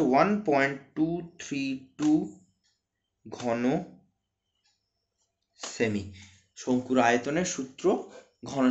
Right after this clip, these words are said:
সেন্টিমিটার, যেহেতু আয়তন ঘন। আচ্ছা, এবারই দু নম্বর প্রশ্ন। দু নম্বর প্রশ্নতে বলেছিল ব্যাস একুশ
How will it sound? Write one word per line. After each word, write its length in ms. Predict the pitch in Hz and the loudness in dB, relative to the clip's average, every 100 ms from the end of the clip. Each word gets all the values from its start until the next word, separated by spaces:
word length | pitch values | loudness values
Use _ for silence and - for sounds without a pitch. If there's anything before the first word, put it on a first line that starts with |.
| 127 | 2
সেন্টিমিটার, 480 | 123 120 120 120 117 | -2 -2 -2 -2 0
যেহেতু 200 | 123 127 135 | 0 2 6
আয়তন 280 | 120 123 208 294 - | 6 4 2 2 0
ঘন। 160 | 139 135 - - _ _ _ _ _ _ _ _ _ _ _ _ _ - | -2 -2 -4 -14 _ _ _ _ _ _ _ _ _ _ _ _ _ -16
আচ্ছা, 180 | - - _ - - - | -16 -20 _ -20 -14 4
এবারই 260 | 160 190 - 160 | 6 8 6 0
দু 60 | 175 | 0
নম্বর 280 | 185 185 185 185 | 0 4 2 4
প্রশ্ন। 240 | 185 - 190 208 - _ _ - - _ - _ 135 127 | -2 -2 -4 -4 -10 _ _ -20 -20 _ -20 _ -10 0
দু 80 | 185 262 | 4 6
নম্বর 320 | 262 151 127 127 - | 6 8 6 4 2
প্রশ্নতে 560 | 123 - 120 113 208 277 - - _ _ _ 123 123 | 2 2 -2 0 2 2 0 -16 _ _ _ -4 6
বলেছিল 520 | 175 247 - 170 151 208 - - _ _ - 107 135 | 8 8 6 4 6 4 2 -12 _ _ -16 4 8
ব্যাস 300 | 160 302 330 - - _ _ _ - | 10 10 6 -4 -8 _ _ _ -2
একুশ 440 | 135 - 247 | 0 2 6